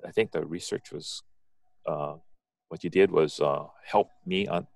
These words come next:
try to better understand what's going on. I think, uh, you also mentioned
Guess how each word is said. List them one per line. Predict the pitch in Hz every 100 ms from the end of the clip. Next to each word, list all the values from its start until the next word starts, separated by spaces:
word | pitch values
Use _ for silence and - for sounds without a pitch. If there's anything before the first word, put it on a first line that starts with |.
| _
try | - 87
to |
better | 85 85 85
understand | 85 80 - - 80
what's | 80 76
going | - 80 76
on. | 76 82 101 - - - - - -
I | -
think, | 117 113 - -
uh, | 90 87 85 85
you | 85 90 87
also | 98 - 98
mentioned | 85 92 - 92 87 82 -